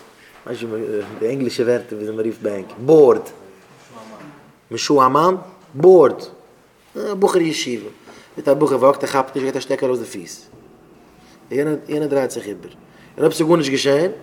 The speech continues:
אויב יענער, ער דארף אריינגיין, אין שפיטאל יעצט, ער האט זיך אריינגעהאקט, דער קאפ אין דער טיש, אדער עפעס. נא, איך האב געמאכט א דזשאוק, איך האב נישט געמיינט, איך האב געמאכט א דזשאוק, איך האב געמאכט א דזשאוק. ביסט דו חי, ביסט דו שעד. דאס איז נישט קיין דזשאוק, וואס מען מאכט מיט א מענטש.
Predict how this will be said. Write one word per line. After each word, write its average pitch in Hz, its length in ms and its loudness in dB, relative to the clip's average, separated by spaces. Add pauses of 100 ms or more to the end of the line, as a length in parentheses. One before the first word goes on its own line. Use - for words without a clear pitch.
(1800)
אויב 160 160 4
יענער, 151 300 4
ער 139 60 4 (260)
דארף 139 160 -2
אריינגיין, 139 260 0
אין - 20 -6
שפיטאל 131 360 -4
יעצט, 135 260 0
ער - 60 -20 (260)
האט 117 100 -6
זיך - 120 -4
אריינגעהאקט, 131 360 0
דער 123 80 -6
קאפ 127 180 -2
אין 127 60 -4
דער 123 80 -2
טיש, 135 280 -2
אדער 135 180 2
עפעס. 151 260 -4 (420)
נא, - 60 -10
איך - 60 -4
האב 202 100 -4
געמאכט 185 240 -6
א - 20 -14
דזשאוק, 180 440 2
איך 104 80 -12
האב 135 80 -6
נישט 131 160 -8
געמיינט, 156 300 -4
איך - 80 -12
האב 139 60 -8
געמאכט - 100 -12
א 117 40 -4
דזשאוק, 156 240 -4
איך - 120 -16
האב 139 120 -6
געמאכט 156 200 -12
א 143 40 -2
דזשאוק. - 320 -8 (680)
ביסט - 100 -20
דו 113 60 -4
חי, 160 300 -2
ביסט - 120 -12
דו 110 60 -6
שעד. 123 300 -4
דאס - 960 -20
איז 135 120 0
נישט - 140 -8
קיין 101 120 -6
דזשאוק, 107 180 4
וואס 101 140 -8
מען 110 60 -8
מאכט 113 180 -8
מיט - 120 -10
א 104 40 -2
מענטש. 113 380 -8